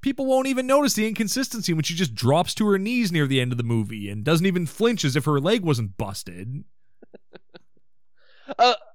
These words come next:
Speaker 2: a leg never stays busted in, like, ev-
Speaker 1: True.
Speaker 2: any movie, though.
Speaker 1: True. Yeah, yeah. What did you think? If, let me paint a scenario for you. Let's say you're on a global treasure hunt, trying to find Mary Magdalene's, and you're in this church,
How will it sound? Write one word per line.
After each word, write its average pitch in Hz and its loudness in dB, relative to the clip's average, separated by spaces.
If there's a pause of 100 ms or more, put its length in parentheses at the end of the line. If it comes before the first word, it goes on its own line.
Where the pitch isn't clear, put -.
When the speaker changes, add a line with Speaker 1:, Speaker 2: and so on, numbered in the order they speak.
Speaker 2:
a 262 2
leg 302 0
never 156 0
stays 123 -2
busted 107 -6
in, 127 -4
like, 127 -2
ev- 131 4 (100)
Speaker 1:
True. 127 0
Speaker 2:
any 131 0
movie, 110 -4
though. 82 -10 (160)
Speaker 1:
True. 339 -8 (240)
Yeah, 175 -6 (320)
yeah. 196 -8 (840)
What 220 2
did 247 0
you 262 4
think? 233 -8
If, 220 -4 (520)
let 269 -6
me 320 -2
paint 254 -2
a 208 0
scenario 120 2
for 92 -10
you. 87 -14 (320)
Let's 339 0
say 233 4
you're 214 0
on 202 2
a 160 0
global 147 2
treasure 95 -8
hunt, 87 -16
trying 208 2
to 190 -2
find 170 0
Mary 180 2
Magdalene's, 139 -2 (960)
and 139 -2
you're 262 2
in 254 0
this 233 0
church, - -4